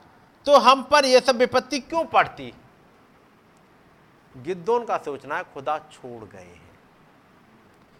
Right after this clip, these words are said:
खुदा अब सुनते नहीं, सुना करते थे, आश्चर्य कर्मों के दिन बीत चुके हैं। कभी आश्चर्य कर्म होते थे, कब होते थे?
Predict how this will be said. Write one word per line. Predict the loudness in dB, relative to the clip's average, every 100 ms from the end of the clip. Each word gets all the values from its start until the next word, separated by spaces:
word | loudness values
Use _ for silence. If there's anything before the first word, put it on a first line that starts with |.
| _
खुदा | 0 6 8
अब | 10 6 4 -2 -14 -20 _ -20 _ _ -4
सुनते | -2 0 4 4
नहीं, | 4 -2 -6 -12 -20 -20 _ _ _ _ _ -10 -2
सुना | 4 8 6
करते | 6 2 2 2 0
थे, | 0 0 2 2 -2 -14 -20 -20 -20 _ _ _ _ _ _ _ _ _ _ 2
आश्चर्य | 4 4 4 0 2
कर्मों | 2 0 0 -2
के | -2
दिन | -4 -4 -6 -6
बीत | -2 0 -2
चुके | -8 -8 2 4
हैं। | 4 0 -4 -10 -20 -20 0 2
कभी | 4 4
आश्चर्य | 6 4 4 -2 2
कर्म | 2 2
होते | -2 2 2 4 0
थे, | 0 -2 -2 -6 -18 -20 _ _ _ _ _ _ _ -4
कब | -2
होते | -2 -2
थे? | -2 -4